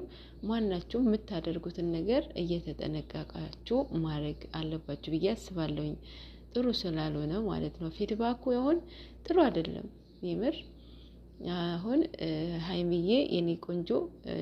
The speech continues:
ያናድዳል፣ ኦፍ ኮርስ ያበሳጫል። እ፣ ከሶሲ ድጋሚ ማድረግ አልነበረበትም፣ ግን ደግሞ፣ እ፣ ተደርጓል። በቃ ሰው የሆነ ፍጹም የሆነ ሰው የለም።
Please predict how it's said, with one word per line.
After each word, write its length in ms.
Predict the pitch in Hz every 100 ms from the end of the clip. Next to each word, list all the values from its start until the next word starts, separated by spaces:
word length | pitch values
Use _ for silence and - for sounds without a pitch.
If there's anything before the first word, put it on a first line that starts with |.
| 170
ያናድዳል፣ 720 | 170 220 214 175 170 170 170 208
ኦፍ 160 | - 170
ኮርስ 260 | - 208 - -
ያበሳጫል። 800 | 170 - 165 170 160 - 214 269 - - - - - -
እ፣ 100 | 156 160 165 165 170 - -
ከሶሲ 840 | 202 196 185 180 180 - 208 185 - 190 - - 160 165
ድጋሚ 420 | 165 - 170 175 165
ማድረግ 440 | 165 180 214 220 190
አልነበረበትም፣ 920 | 175 170 165 165 160 - 160 170 165
ግን 160 | 165 165
ደግሞ፣ 240 | 165 165 220 285 - - - - -
እ፣ 180 | 180 165
ተደርጓል። 680 | 165 226 214 175 - - - - - -
በቃ 200 | 156 - 160
ሰው 180 | - 180
የሆነ 260 | 170 170 180
ፍጹም 380 | 170 180 - 160
የሆነ 260 | 160 156 160
ሰው 160 | 156 160
የለም። 340 | 151 180 262